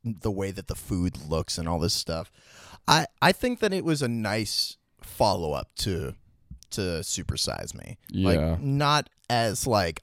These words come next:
Speaker 1: eye-opening or, like, surprising or, like,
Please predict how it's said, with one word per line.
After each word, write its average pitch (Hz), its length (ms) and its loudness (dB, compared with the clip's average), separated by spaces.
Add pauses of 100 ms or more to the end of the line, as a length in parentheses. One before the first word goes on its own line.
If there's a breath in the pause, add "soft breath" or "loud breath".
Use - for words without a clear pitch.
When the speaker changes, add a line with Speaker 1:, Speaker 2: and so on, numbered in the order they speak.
Speaker 1:
eye-opening 104 800 2
or, 90 140 -2
like, - 200 -6
surprising 87 840 -2
or, 76 100 -4
like, 69 300 -6